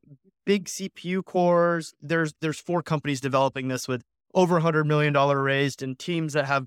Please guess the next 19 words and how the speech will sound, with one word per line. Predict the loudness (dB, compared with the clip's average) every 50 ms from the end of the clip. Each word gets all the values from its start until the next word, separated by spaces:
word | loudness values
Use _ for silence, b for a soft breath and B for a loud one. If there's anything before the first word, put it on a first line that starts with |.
| -6 -6
you | -4 -4
know, | -4 -6
crazy | -6 -2 0 0 0 2 0 -2
pedigrees | -2 0 0 0 0 0 0 0 0 0 -2
from, | -4 -6 -8 -8 -8 -12 _ _ _ _ -6
you | -4
know, | -4 -2 -2
I | 0 0 0
B | 0 0 0 0
M | 0 0 0 0
days | 0 0 2 2 0 0 -2
and | -4 -6 -6
SunSpark | -4 -2 -2 -2 -2 -2 -4 -4 -2 -2 -2 -2 0
days, | 2 2 4 4 2 2
all | 0 0
the | 0 0
way | 0 0 0
through | 0 -2 -4 -4
to | -4 -4